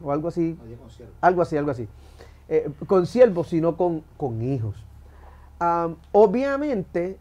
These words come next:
Speaker 1: eh, le hago esa pregunta porque, eh, yo creo que es considerado por mu-, es considerado por muchos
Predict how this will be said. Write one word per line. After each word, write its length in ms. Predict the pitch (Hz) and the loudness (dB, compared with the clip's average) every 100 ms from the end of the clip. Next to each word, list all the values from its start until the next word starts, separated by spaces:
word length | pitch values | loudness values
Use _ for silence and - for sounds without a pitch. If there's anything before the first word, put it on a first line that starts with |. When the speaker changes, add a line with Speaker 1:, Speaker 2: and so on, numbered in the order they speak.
| - | -10
Speaker 1:
eh, 200 | 143 139 | -8 -6
le 260 | 156 175 180 | -4 0 2
hago 240 | 180 208 | 2 0
esa 180 | 247 262 | -4 -4
pregunta 600 | 247 240 165 151 147 180 180 - - 156 - | -4 -4 -4 -6 -8 -10 -12 -20 -20 -18 -8
porque, 480 | 185 208 - 180 180 - - - - - | -6 -4 -2 -2 -4 -12 -20 -20 -20 -12
eh, 280 | 143 143 143 | -8 -6 0
yo 140 | 165 | 0
creo 160 | 185 196 | 0 0
que 260 | 214 - - | -2 -4 -8
es 160 | 185 185 | -8 -6
considerado 540 | - 220 240 240 247 233 | -4 -4 -2 -2 -2 -2
por 120 | 202 | -2
mu-, 300 | 202 202 190 | -2 -2 -2
es 120 | 190 | -2
considerado 520 | 233 220 240 214 214 | -2 -2 -2 -2 -4
por 160 | 208 196 | -4 -6
muchos 400 | 190 190 220 | -6 -6 -6